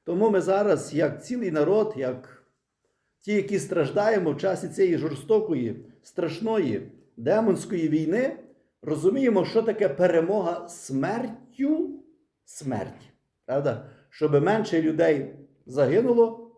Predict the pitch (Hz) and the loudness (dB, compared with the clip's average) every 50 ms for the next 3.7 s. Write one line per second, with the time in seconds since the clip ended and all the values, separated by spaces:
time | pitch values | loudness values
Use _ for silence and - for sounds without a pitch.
0 | _ _ _ _ 127 127 139 117 135 160 165 165 151 147 139 135 147 139 - - | _ _ _ _ -12 -10 -6 -4 -4 -2 -4 -4 -6 -6 -6 -6 -6 -8 -8 -8
1 | - - - - - 151 131 120 117 113 113 110 110 107 104 117 - - - _ | -10 -12 -12 -8 -6 -4 -2 -2 -2 -2 -4 -4 -4 -4 -6 -8 -12 -18 -20 _
2 | _ _ _ _ _ _ _ _ _ _ _ _ _ _ _ _ _ 226 208 202 | _ _ _ _ _ _ _ _ _ _ _ _ _ _ _ _ _ -2 -2 2
3 | - 185 180 185 190 247 320 339 330 254 - - - | 4 4 4 4 2 2 0 0 0 -2 -4 -8 -14